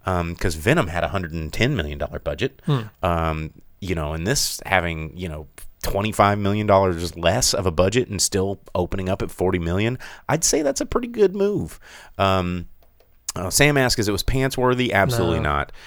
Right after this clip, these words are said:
Speaker 1: Um, worldwide, it made another forty-four million at the box office, so it has made eighty-three million dollars worldwide. So that's a ten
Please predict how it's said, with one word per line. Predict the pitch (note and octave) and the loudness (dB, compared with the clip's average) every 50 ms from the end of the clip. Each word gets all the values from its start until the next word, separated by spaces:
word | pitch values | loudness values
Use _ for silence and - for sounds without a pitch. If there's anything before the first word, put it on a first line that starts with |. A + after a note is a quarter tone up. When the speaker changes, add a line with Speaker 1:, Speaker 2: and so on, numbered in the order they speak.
| - - - - - | -20 -20 -20 -16 -10
Speaker 1:
Um, | - G2+ F#2 E2+ E2+ E2+ E2+ E2 E2 D#2+ D#2+ D#2+ - - - - - - - - - - - - | -6 -4 0 0 2 2 2 0 -2 -4 -6 -8 -10 -14 -18 -18 -14 -12 -12 -12 -14 -20 -20 -10
worldwide, | - G2 A#2 D3 E3+ E3+ E3 C#3 C3+ C#3+ C#3 C#3 D3+ D#3+ D#3 | 0 4 6 8 8 8 6 8 10 12 12 12 12 10 6
it | C#3 G#2 | 4 4
made | A2+ A2 G#2+ | 2 2 2
another | G#2 G#2+ A2+ A#2+ | 4 2 2 2
forty-four | - - - G#2 A#2 B2+ A#2+ - - A2 A2+ | 0 0 -2 0 0 0 -2 0 0 0 2
million | G#2+ G#2 F#2+ G2+ A2 A2 G#2+ | 2 2 2 2 2 0 -2
at | F#2+ | -2
the | - | 2
box | F2 E2+ F2 G2 G#2+ - - | 6 8 8 8 8 4 4
office, | G#2+ G#2 A2 - A#2 - | 4 4 4 2 -2 -2
so | - - F2+ F2+ F2 E2+ - | 2 2 4 4 4 4 4
it | F#2 F#2+ | 2 0
has | F#2+ E2+ | 0 0
made | F#2 F#2+ F#2 F2+ | 0 -2 -2 -2
eighty-three | - G2 G2 G#2 G2 - - G#2+ G2+ | -2 -4 -4 -4 -6 -4 -2 -2 0
million | F#2 F#2 F#2+ G2+ G2+ | 0 0 0 2 4
dollars | G2+ G2+ F#2+ F#2+ G2 G2+ G2 F#2+ - - | 6 8 8 8 8 6 2 0 -2 -2
worldwide. | - G2 F#2+ F#2 F2+ F2 E2 F2 F#2+ A2 - | 0 4 4 4 4 6 6 6 6 4 2
So | - G2 E2+ | 0 0 0
that's | F#2+ G2+ - F#2+ | 0 0 -2 -4
a | |
ten | - - - - - - G#2+ G2 G2 G#2+ A2 A2+ A2 | -4 0 0 0 2 2 0 0 0 0 -2 -4 -6